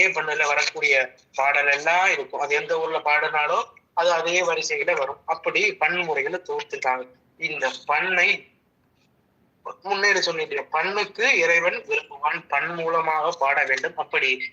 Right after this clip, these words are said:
இனிய மொழிகளையும் உடையவரும்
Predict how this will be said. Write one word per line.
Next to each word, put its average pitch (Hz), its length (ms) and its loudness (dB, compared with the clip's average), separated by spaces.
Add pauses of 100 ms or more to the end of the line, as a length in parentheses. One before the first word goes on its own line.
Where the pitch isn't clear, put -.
(180)
இனிய 180 420 0
மொழிகளையும் 160 720 -2 (680)
உடையவரும் 147 560 0